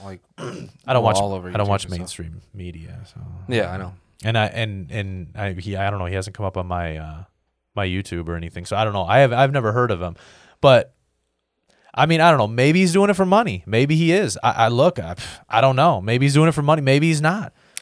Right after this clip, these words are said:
Speaker 1: That one too. The, uh, full interview, uh, preacher Kenneth Copeland defends. Man, it is, he looks fucking crazy in that one, dude. It's crazy.
Speaker 2: I mean,
Speaker 1: Uh,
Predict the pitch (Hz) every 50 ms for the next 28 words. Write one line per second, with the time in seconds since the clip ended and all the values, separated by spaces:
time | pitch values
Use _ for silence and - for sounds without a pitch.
0 | - _ - 117 117 110 107 104 98 - 117 117 110 104 107 104 98 95 101 101
1 | 98 - - 120 113 113 110 107 104 107 107 101 _ _ _ - 117 107 104 104
2 | 101 98 95 - 120 113 - - 104 101 - 113 107 101 - - 110 98 - 113
3 | 107 98 98 - - 104 104 107 104 - - _ _ _ _ _ _ _ _ _
4 | _ _ _ _ _ _ _ - 113 107 107 104 95 - - 104 104 - _ -
5 | 104 107 104 - - - - - 120 120 120 120 110 - - - 107 101 - -
6 | - - - - - - - 117 107 101 92 92 92 92 92 95 98 101 98 95
7 | 95 92 92 95 92 95 _ _ _ _ _ _ _ _ _ _ 95 101 - -
8 | - 107 104 95 92 95 - _ - - - - - - 139 - - - - 160
9 | - - _ _ 127 147 156 165 170 165 - 104